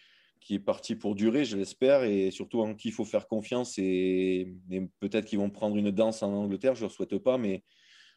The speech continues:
parce qu'on dit les Anglais, ils sont, ils sont moins bien, ils jouent pas bien, mais ils seront là quand même, euh, <laughs> samedi, ça c'est sûr,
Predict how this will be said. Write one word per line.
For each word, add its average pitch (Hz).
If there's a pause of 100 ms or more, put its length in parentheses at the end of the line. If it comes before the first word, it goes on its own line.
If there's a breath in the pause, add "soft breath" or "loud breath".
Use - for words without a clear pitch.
(120)
parce -
qu'on 95
dit 98
les 98
Anglais, 98
ils 101
sont, 92
ils 92
sont 98
moins 95
bien, 95
ils 98
jouent 90
pas 85
bien, 98
mais 87
ils -
seront -
là 95
quand 101
même, 98
euh, 95
<laughs> -
samedi, 101
ça 117
c'est -
sûr, 117